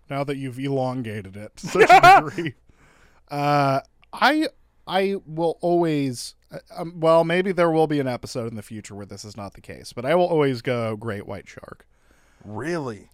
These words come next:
Speaker 1: I will. I will.
Speaker 2: Why?
Speaker 1: Uh, Jaws. Just the
Speaker 2: Okay.
Speaker 1: movie Jaws.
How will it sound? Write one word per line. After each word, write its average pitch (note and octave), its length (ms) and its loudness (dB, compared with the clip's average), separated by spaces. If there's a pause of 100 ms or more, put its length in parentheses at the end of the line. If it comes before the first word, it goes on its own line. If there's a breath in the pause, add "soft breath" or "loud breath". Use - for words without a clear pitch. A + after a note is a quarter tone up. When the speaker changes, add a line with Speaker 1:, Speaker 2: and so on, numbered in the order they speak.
Speaker 1:
I D3+ 180 2
will. F3 440 4 (160)
I D#3 240 2
will. D3+ 400 0 (100)
Speaker 2:
Why? A2 300 -8 (500)
Speaker 1:
Uh, B2 200 -2
Jaws. G#2+ 520 -12 (1400)
Just - 200 -14
the C3 60 -4
Speaker 2:
Okay. B2 80 -8
Speaker 1:
movie A#2+ 240 -6
Jaws. G2+ 420 -10